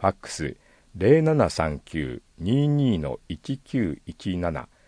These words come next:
新宮分室。電話、零七三五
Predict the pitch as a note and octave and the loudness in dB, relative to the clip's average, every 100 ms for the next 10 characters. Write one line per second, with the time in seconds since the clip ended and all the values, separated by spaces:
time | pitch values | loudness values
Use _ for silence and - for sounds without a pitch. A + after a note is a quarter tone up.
0 | _ _ _ - C#3+ F3 E3+ D#3+ C#3 B2+ | _ _ _ -2 2 2 4 2 2 0
1 | - - - D2 - _ _ _ _ - | 0 -10 -12 -12 -14 _ _ _ _ -4
2 | F2 E2 D2 - _ _ _ - F2 C3+ | -2 0 -2 -4 _ _ _ -6 4 6
3 | D#3+ D#3+ C#3 E2+ - D#2 D#2 D2 D#2 C2 | 6 4 2 2 0 -4 -4 -2 -2 -2
4 | C2 | -6